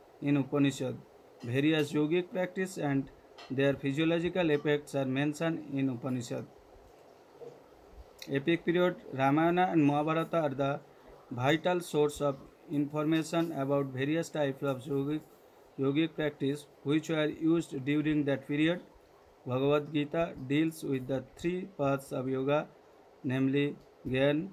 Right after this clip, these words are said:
Bhakti and Karma. Sutra period, Maharshi Patanjali gave Yoga Sutra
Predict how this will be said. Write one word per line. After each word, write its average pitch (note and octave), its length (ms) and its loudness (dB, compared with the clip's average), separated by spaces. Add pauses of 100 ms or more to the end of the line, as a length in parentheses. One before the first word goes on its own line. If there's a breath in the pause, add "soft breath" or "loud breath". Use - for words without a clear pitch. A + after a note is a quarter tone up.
(100)
Bhakti C3 560 -4
and D#3 260 -4
Karma. A#2+ 400 -4 (1800)
Sutra D3+ 400 0
period, F3 340 4 (640)
Maharshi D#3+ 440 2
Patanjali F3 580 2
gave D3 300 4 (380)
Yoga D3+ 320 4
Sutra F3 480 -2